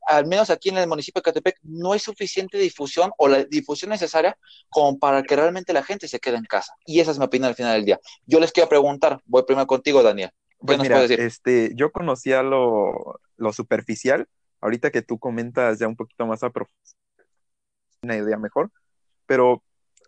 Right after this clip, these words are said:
Speaker 2: creo que todo gira en torno a lo mismo, ¿no? Es una, todas son circunstancias de, tú dices, falta de comunicación, pero creo que es también un poquito patente, ¿no? De la, el, el carácter general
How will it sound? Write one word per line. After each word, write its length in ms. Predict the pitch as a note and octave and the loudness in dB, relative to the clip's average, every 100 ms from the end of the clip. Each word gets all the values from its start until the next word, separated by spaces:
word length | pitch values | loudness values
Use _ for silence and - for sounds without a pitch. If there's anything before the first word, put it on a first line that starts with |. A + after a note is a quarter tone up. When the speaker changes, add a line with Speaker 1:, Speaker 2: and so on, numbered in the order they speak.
| _ _ | _ _
Speaker 2:
creo 180 | C3+ C3 | -4 -2
que 100 | F#3 | -2
todo 640 | - E3 E3+ E3 C3 G#2 - | 0 2 4 4 2 -4 -12
gira 260 | - C3+ C#3+ | -8 -4 -4
en 80 | - | -2
torno 300 | B2 A#2 G#2+ | -2 0 -2
a 60 | |
lo 120 | G2+ | -2
mismo, 420 | G2+ G#2+ A#2 G2+ G2+ | -4 -8 -8 -8 -6
¿no? 160 | G#2+ | -6
Es 160 | A#2 A#2 | -6 -8
una, 400 | B2 B2+ A#2 G#2+ _ _ _ _ _ _ _ _ - _ _ - - | -10 -6 -6 -8 _ _ _ _ _ _ _ _ -20 _ _ -20 -4
todas 260 | F3+ G3+ A3 | 0 0 0
son 180 | G3 G3 | -4 -4
circunstancias 960 | G#3+ G#3+ D3+ A#2+ - C#3+ D3+ E3 D#3+ | -4 -4 -6 -8 -8 -8 -6 -6 -4
de, 540 | C#3+ B2 A2+ G#2 G2 - _ _ _ _ _ _ _ - - | -4 -2 -2 -2 -4 -8 _ _ _ _ _ _ _ -20 -4
tú 80 | C#3+ | -2
dices, 240 | D3 B2+ | -2 -4
falta 260 | C#3 D3 D#3+ | -4 -2 -4
de 60 | |
comunicación, 720 | - A2 G#2 G#2 A2 G#2 - - _ _ _ _ _ _ | -4 -6 -6 -6 -6 -6 -10 -14 _ _ _ _ _ _
pero 300 | B2 B2 A2+ | 2 2 2
creo 200 | C3 C#3+ | -2 -6
que 100 | F#3 | -6
es 80 | - | -4
también 280 | C#3 C3+ | -4 -4
un 80 | D#3 | -8
poquito 340 | D#3+ - - F3 | -10 -8 -6 -4
patente, 560 | A#2+ - C3+ C#3+ C3 | -6 -6 -6 -4 -6
¿no? 240 | A#2 B2 D#3+ | -4 -4 -4
De 120 | B2+ | -4
la, 440 | A2 G2 F#2+ E2 D2+ _ | -2 -2 -4 -8 -12 _
el, 200 | A2 A2 G#2+ | -6 -6 -6
el 200 | A2 - | -8 -2
carácter 920 | G#2+ A#2 A#2+ - C#3+ B2 A2 G#2 G#2+ | -2 0 -2 0 0 2 2 0 -4
general 400 | A2 G#2+ G#2 | -6 -4 -4